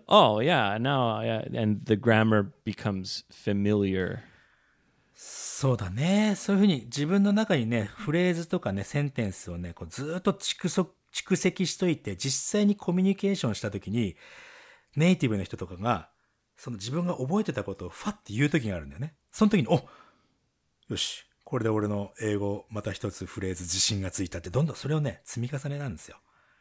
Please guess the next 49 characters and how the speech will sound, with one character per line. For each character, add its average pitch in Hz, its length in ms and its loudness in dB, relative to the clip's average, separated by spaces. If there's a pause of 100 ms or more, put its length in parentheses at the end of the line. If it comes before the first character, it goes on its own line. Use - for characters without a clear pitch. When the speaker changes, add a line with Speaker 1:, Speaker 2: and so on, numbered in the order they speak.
Speaker 1:
Yeah. 92 340 0
Speaker 2:
う 80 40 -8
ん。 76 340 -16 (340)
Speaker 1:
Yeah. 95 280 -10 (400)
Speaker 2:
長 117 220 -6
く 113 100 -8
時 104 120 -10
間 113 120 -10
か 113 100 -10
か 127 80 -6
る 127 80 -6
か 123 80 -6
ら。 127 40 -8
だ 165 100 0
か 156 60 0
ら 139 60 0
ね、 143 220 -4 (140)
コ 180 100 -4
ミ 185 80 4
ュ - 40 4
ニ 202 60 2
ケ 233 100 2
ー 226 40 2
シ 202 80 2
ョ 180 40 6
ン 151 40 4
っ - 20 -6
て 131 80 -2
い - 20 0
う - 20 0
の 110 80 -2
も 107 100 -6
ち - 160 -12
ょ - 20 -8
っ - 40 -20
と 113 80 -8
ね、 113 200 -6
ヘ 139 80 -4
ッ - 20 -12
ジ 151 120 -6
ホ 160 80 -2
ッ 160 40 -8
ク - 80 -16
さ 120 120 -2
ん、 92 100 -8 (720)
う 135 40 -2
ん、 123 320 -2
ぜ 156 160 -2
ひ、 120 280 -4